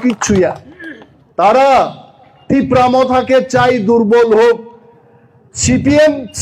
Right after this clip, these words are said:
খালি কুদিও তিপ্রামথানো, ভারতের সরকারকে পরিচালনা করছে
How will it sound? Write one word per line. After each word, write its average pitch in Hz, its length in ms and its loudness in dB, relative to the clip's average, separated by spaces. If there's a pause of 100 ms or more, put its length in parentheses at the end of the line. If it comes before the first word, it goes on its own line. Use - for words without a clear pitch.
(120)
খালি 302 240 0 (100)
কুদিও 320 340 2 (220)
তিপ্রামথানো, 277 800 2 (840)
ভারতের 294 520 2 (160)
সরকারকে 285 580 2 (160)
পরিচালনা 277 560 2 (100)
করছে 302 340 0